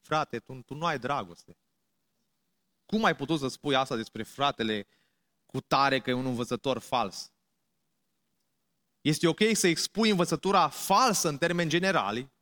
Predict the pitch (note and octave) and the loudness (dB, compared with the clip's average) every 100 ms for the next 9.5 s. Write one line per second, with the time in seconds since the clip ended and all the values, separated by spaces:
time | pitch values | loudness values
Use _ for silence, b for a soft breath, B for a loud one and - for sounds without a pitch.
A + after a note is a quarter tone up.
0 | _ - - C#3+ C#3 D3 - A2+ G#2 A#2+ | _ -14 -6 -4 -2 -2 -2 -2 -2 -4
1 | D#3 - _ - F3 G3+ G3 D#3 E3+ D#3 | -6 -12 _ -2 -2 0 -2 0 0 0
2 | C#3 D3 G#2 F2 _ - A3 F3 - E3+ | -2 -6 -8 -12 _ -6 -4 -4 -4 -2
3 | D3+ A#2+ F#3 D#3+ C#3+ - C3 A2 C3+ A#2+ | -2 -4 -6 -6 -8 -4 -4 -2 -4 -4
4 | A#2 B2 G#2+ - C3 A2+ G#2+ - G#2+ G#2 | -6 -4 -6 -8 -8 -6 -6 -6 -6 -6
5 | F#2+ F#2 F2+ _ _ _ _ _ b b | -10 -12 -16 _ _ _ _ _ b b
6 | b - E3 G#3 G#3+ A3+ F#3+ - G#3+ A#3 | b -2 0 0 0 2 2 2 0 0
7 | - A3+ - D#3 A#2 B2+ D#3+ _ _ _ | 0 -2 0 0 2 0 -4 _ _ _
8 | _ _ _ B2 E3 F#3 G3+ G3 - F#3+ | _ _ _ -2 2 2 2 -2 0 2
9 | G#3+ F3 C#3+ D3 | 2 4 2 2